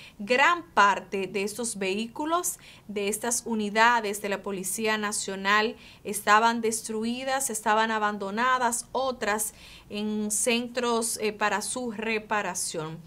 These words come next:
Ojalá que esta situación pueda mejorarse y que los agentes policiales entonces tengan mayor cuidado al momento de conducirse, pues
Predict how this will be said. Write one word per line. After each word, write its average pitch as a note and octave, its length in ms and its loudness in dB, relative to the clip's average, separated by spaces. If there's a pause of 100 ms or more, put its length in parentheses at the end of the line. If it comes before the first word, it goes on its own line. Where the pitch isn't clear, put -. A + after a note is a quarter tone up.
(300)
Ojalá A#3 600 4 (120)
que G#3+ 420 2
esta A3 520 4
situación A#3 520 -4
pueda A3+ 520 2
mejorarse A3 1000 0
y G#3+ 100 -4
que G3+ 160 -6
los G#3 300 -4
agentes A#3+ 560 -4
policiales F#3+ 640 -6
entonces F#3 540 -10 (340)
tengan A3 320 -2
mayor G#3+ 680 0
cuidado G3+ 480 0
al G3 80 0
momento G3 420 -6
de G3+ 160 -6
conducirse, G3+ 800 -6
pues F#3 460 -6